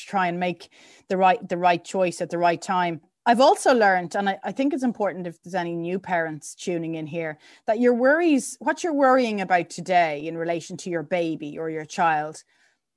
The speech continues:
is gone this time next week. Now, it probably will be replaced by another worry,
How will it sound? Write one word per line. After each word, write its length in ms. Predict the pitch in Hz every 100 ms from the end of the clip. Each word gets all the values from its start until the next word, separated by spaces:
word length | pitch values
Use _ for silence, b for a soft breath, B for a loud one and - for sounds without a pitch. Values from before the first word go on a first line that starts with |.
| _ -
is 120 | 277
gone 340 | 311 381 269
this 140 | 190 190
time 240 | 226 196
next 260 | 185 180 -
week. 400 | 254 165 _ _ _
Now, 200 | 247 247
it 220 | 240 220 -
probably 380 | 349 415 254
will 160 | 226 220
be 120 | 202
replaced 520 | 190 175 - 202 - -
by 140 | 170
another 340 | 160 240 240
worry, 440 | 180 139 143 170